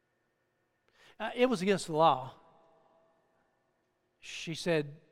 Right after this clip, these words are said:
she didn't care. She was gonna do it anyway, and she did it. Um, now, again, I'll go back and just say that was kind of some of the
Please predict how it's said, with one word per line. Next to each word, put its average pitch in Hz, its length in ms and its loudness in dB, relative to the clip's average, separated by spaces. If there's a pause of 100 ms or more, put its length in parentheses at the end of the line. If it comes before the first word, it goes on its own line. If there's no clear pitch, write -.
(120)
she - 260 -12
didn't 135 280 -10
care. 127 340 -10 (1200)
She - 200 -12
was 135 120 -10
gonna 139 120 -12
do 135 80 -6
it 135 120 -4
anyway, 117 360 -10 (840)
and 139 100 -16
she - 120 -14
did 135 180 -12
it. - 80 -20 (1400)
Um, 151 360 -8 (720)
now, 202 260 -2
again, 226 340 2
I'll 190 140 6
go 226 160 4
back 247 320 2
and 175 100 0
just 190 200 -6
say 233 220 2
that 254 240 0
was 262 140 -4
kind 254 260 -6
of 220 80 -2
some 254 340 0
of 208 280 4
the 208 240 4